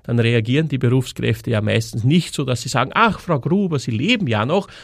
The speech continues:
sondern die beiden laufen durch die geschlossene Tür ins Freie und ich würde auch mitlaufen. Und es ist doch interessant, dass wir so reagieren. Und bei alledem, was wir hier jetzt spürbar gemacht haben, ein bisschen, muss uns ja klar sein,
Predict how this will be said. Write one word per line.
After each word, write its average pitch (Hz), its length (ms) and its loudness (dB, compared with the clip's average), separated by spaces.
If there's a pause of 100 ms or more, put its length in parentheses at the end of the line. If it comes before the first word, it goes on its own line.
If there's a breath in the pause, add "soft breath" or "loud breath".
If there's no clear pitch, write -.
sondern 139 220 0
die 143 100 0
beiden 123 360 2
laufen 120 500 2
durch 151 180 0
die 127 100 -4
geschlossene 127 680 2
Tür 143 260 4
ins 185 160 0
Freie 156 420 0 (260 loud breath)
und 165 200 4
ich 156 220 -2
würde 117 240 0
auch - 240 -4
mitlaufen. 113 680 -6 (400 loud breath)
Und 143 180 -2
es 131 140 0
ist 190 240 -2
doch 135 120 0
interessant, 117 840 -2
dass - 220 -6
wir 107 80 -4
so 127 300 -4
reagieren. 151 440 -2 (1800 loud breath)
Und 113 220 -2
bei - 200 -2
alledem, 180 600 0
was 113 240 -4
wir 120 80 -2
hier 143 200 0
jetzt 110 120 -6
spürbar - 440 -4
gemacht 92 500 -10
haben, 98 220 -4
ein 104 100 -4
bisschen, 165 580 -8
muss 120 300 -2
uns 117 160 -4
ja 98 120 -2
klar 87 340 -2
sein, 170 380 -4